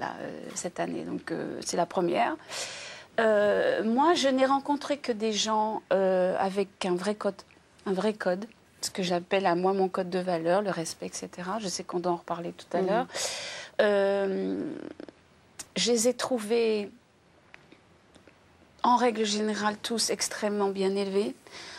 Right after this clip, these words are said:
Speaker 1: Euh, je les ai trouvés respectueux, je les ai trouvés courageux, parce qu'on tourne, je ne sais pas si vous connaissez un peu nos horaires en fiction, mais on fait cinq heures et demie du matin, euh, vingt-deux heures.
Speaker 2: Pour tout vous dire, j'étais sur un de vos tournages il y a quelques années.
Speaker 1: C'est vrai ?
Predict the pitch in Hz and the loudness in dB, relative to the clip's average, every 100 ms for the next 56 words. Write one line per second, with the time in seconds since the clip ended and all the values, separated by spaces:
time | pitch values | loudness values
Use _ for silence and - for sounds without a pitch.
0 | - 196 190 185 185 185 180 190 214 202 | -4 2 4 4 2 2 0 0 0 0
1 | 214 - 220 202 202 202 - 214 208 - | -2 -4 -2 0 0 0 -2 -4 -4 -6
2 | 214 240 - - - - - 214 208 - | -2 -2 -4 -12 -12 -4 0 2 0 0
3 | 214 220 277 247 226 190 202 233 - 180 | -2 0 2 4 4 2 -2 -4 -4 -4
4 | 175 - 190 180 - 214 208 180 180 202 | -4 -2 -2 -4 -4 -2 -2 -2 -2 -2
5 | 202 202 190 202 196 202 190 196 196 190 | -2 -4 -2 0 0 0 -2 0 2 2
6 | 190 202 190 - 196 - 220 220 208 180 | 2 2 0 -2 -6 -4 0 2 2 4
7 | 175 175 170 - 185 180 180 175 185 185 | 4 4 0 -4 -2 -2 -2 -2 0 0
8 | 196 185 190 190 175 - 190 190 190 - | 0 0 2 4 2 4 4 6 4 0
9 | - 165 165 165 165 175 - - - - | -2 -2 0 -2 -2 -4 -10 -20 -20 -20
10 | - - - 165 165 170 175 185 214 - | -20 -20 -8 -2 0 2 4 6 4 2
11 | 220 - 240 214 185 247 196 185 190 185 | -2 2 4 4 6 4 4 2 0 0
12 | 180 202 185 - 175 170 175 165 170 - | -2 0 0 0 0 0 -2 -4 -6 -6
13 | 165 156 - 226 226 | -6 -2 2 2 4